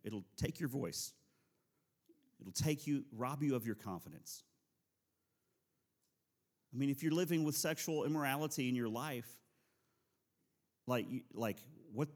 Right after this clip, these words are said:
you, some of you are, like, thinking, "Well, the only thing worse than that I can think of is to be a hypocrite, so I'm just gonna keep my mouth shut." You don't wanna be a hypocrite. You don't wanna say one thing, but behind closed doors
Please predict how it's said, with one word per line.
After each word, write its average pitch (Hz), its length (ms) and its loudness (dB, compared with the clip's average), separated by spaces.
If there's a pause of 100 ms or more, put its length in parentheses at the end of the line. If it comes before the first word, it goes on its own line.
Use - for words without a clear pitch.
(340)
you, 120 160 -6
some 165 200 2
of 143 100 2
you 127 80 2
are, 120 40 4
like, 107 120 -2
thinking, 110 300 -4
"Well, 101 100 -4
the 110 80 0
only 123 140 0
thing 123 260 -2
worse 123 220 -2
than 110 100 -4
that 117 160 0
I 110 80 0
can 104 140 -6
think 104 240 -6
of 104 160 -2
is 95 80 -6
to 98 80 -6
be 107 160 -2
a - 20 -2
hypocrite, - 480 -8
so 104 100 -6
I'm 98 80 -4
just 98 160 -6
gonna 104 140 -4
keep - 220 -8
my 101 80 -4
mouth 104 260 -4
shut." - 220 -12 (4000)
You 104 80 -6
don't 117 140 2
wanna 113 100 2
be 101 180 2
a 92 40 0
hypocrite. 107 600 -2 (1160)
You 110 120 -2
don't 107 180 0
wanna 104 280 0 (520)
say 123 240 2
one 123 200 4
thing, 110 340 0
but 107 120 -2
behind 107 320 0
closed 104 380 -2
doors 110 640 0